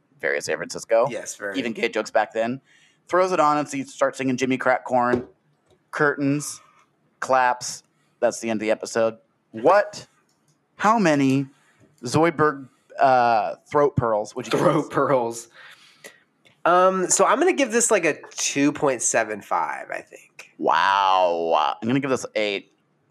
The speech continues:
Speaker 1: three. No, I'm gonna give this a four.
Speaker 2: A four?
Speaker 1: Yeah,
Speaker 2: Excuse
Speaker 1: it's about
Speaker 2: me?
Speaker 1: San Francisco. I live there.
Speaker 2: No,
Speaker 1: Number
Speaker 2: no, no,
Speaker 1: one.
Speaker 2: but it's
Speaker 1: Number
Speaker 2: not
Speaker 1: two,
Speaker 2: about
Speaker 1: there's
Speaker 2: San
Speaker 1: lots of good
Speaker 2: Francisco.
Speaker 1: one-liners.
Speaker 2: Don't just be fooled by the San Francisco, P D, okay?
Speaker 1: There's
Speaker 2: Really?
Speaker 1: lots. Okay, here we go.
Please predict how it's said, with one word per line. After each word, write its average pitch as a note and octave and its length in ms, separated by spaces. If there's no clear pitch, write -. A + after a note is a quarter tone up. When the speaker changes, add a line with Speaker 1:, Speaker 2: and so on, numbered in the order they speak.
Speaker 1:
three. A#2+ 1040
No, F3 120
I'm D3+ 120
gonna A3+ 100
give F#4+ 80
this F#4+ 120
a G#2+ 60
four. G#2 380
Speaker 2:
A F#3 80
four? F#3 500
Speaker 1:
Yeah, G4+ 140
Speaker 2:
Excuse C4+ 560
Speaker 1:
it's - 100
about G#4 80
Speaker 2:
me? C5 180
Speaker 1:
San C5 140
Francisco. B4 480
I A3+ 240
live F#3+ 340
there. G2+ 400
Speaker 2:
No, C3+ 140
Speaker 1:
Number A#3 160
Speaker 2:
no, G3 60
no, F3 100
Speaker 1:
one. C3+ 160
Speaker 2:
but F3 100
it's D#3 120
Speaker 1:
Number G3 80
Speaker 2:
not G#3 80
Speaker 1:
two, F3+ 40
Speaker 2:
about A3+ 100
Speaker 1:
there's A3 80
Speaker 2:
San F#3+ 80
Speaker 1:
lots F#3 100
of D3+ 80
good A3+ 100
Speaker 2:
Francisco. A3+ 240
Speaker 1:
one-liners. E2+ 260
Speaker 2:
Don't E3+ 280
just G#3+ 180
be G#3 120
fooled E3 340
by D#3 120
the C#3 80
San C#3 180
Francisco, A#2+ 440
P - 180
D, F#2+ 280
okay? G#2+ 300
Speaker 1:
There's C#3 140
Speaker 2:
Really? E3 360
Speaker 1:
lots. E3+ 180
Okay, F#2+ 100
here D3+ 140
we F3 80
go. F2+ 200